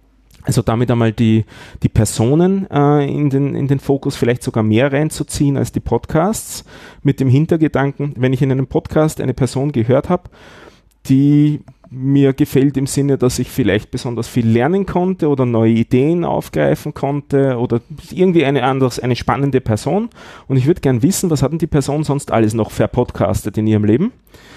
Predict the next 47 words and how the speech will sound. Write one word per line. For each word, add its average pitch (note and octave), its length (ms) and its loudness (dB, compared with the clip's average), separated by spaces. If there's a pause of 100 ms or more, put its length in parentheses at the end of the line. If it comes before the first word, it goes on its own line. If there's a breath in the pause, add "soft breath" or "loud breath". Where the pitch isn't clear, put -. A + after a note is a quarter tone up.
(420 loud breath)
dann C#3 280 0
ist D3 160 -2
Panoptikum C#3+ 640 -2
da B2 100 0
ein C3 240 0
Weg, - 340 -2
ähm, B2 380 0
die B2+ 60 0
Sachen C3 260 0
zu C3 100 -6
finden, F#3 360 0
indem E3 240 0
man D#3+ 100 4
in D3 60 2
das C#3 100 0
Profil C3 420 0
von A2 200 -4
der G#2+ 260 0 (160)
Person G#2 380 -2
schaut. - 300 -4 (1300 loud breath)
Das A2 120 0
ist A2+ 100 -2
ein A#2+ 140 2
Aspekt, - 380 -2
den C#3 160 2
haben B2+ 100 2
wir C#3 220 2 (440)
fertig, - 640 -4
ist A2 140 -6
übertrieben, D3+ 500 2
aber C3+ 160 2
wir A#2+ 100 2
haben A#2+ 100 0
sehr A#2 200 0
viel B2 220 0
davon A#2 240 -2
schon, G#2+ 340 -4
schon A#2 160 -6
realisiert. A2 640 0
Das B2 100 -6
ist A#2 120 -2
auch A2 100 -6
das, - 180 -4
was A2 140 -8
ich A2+ 100 -4
auf A2+ 120 -4
der G#2+ 160 -2